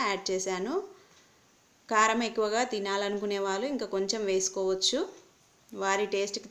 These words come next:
తగినట్టుగా వేసుకోండి. ఇప్పుడు సాల్ట్ యాడ్ చేస్తున్నాను. నా-, నేను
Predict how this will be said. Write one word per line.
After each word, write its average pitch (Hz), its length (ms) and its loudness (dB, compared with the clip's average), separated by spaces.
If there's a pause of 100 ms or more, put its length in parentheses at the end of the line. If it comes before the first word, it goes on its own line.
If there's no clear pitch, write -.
తగినట్టుగా 185 500 0 (100)
వేసుకోండి. 190 560 -2 (720)
ఇప్పుడు 208 240 -4
సాల్ట్ 208 360 2
యాడ్ 196 200 -2
చేస్తున్నాను. 196 640 -2
నా-, 208 100 -2 (160)
నేను 196 140 0